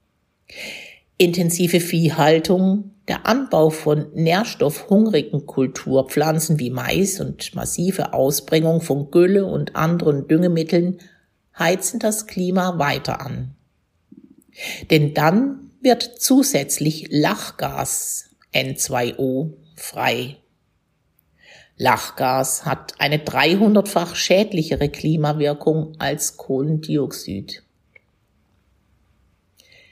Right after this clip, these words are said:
Dementsprechend sind landwirtschaftlich genutzte Moore Hotspots für Treibhausgase. Entwässerte Moorböden machen in Deutschland etwa acht Prozent der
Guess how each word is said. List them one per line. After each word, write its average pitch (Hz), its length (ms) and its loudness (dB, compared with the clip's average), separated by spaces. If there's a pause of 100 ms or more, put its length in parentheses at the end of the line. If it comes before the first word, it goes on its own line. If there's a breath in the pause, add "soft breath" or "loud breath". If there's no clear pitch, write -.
(420 soft breath)
Dementsprechend 214 680 2
sind 156 380 0
landwirtschaftlich 160 1000 0
genutzte 160 500 2
Moore 143 480 2
Hotspots - 920 -4
für 131 380 -4
Treibhausgase. - 1200 -8 (840)
Entwässerte - 640 -2
Moorböden 151 680 2
machen 151 320 0
in 151 120 0
Deutschland 151 560 2
etwa 165 380 -2
acht - 360 -2
Prozent 160 640 2 (480 loud breath)
der 196 200 4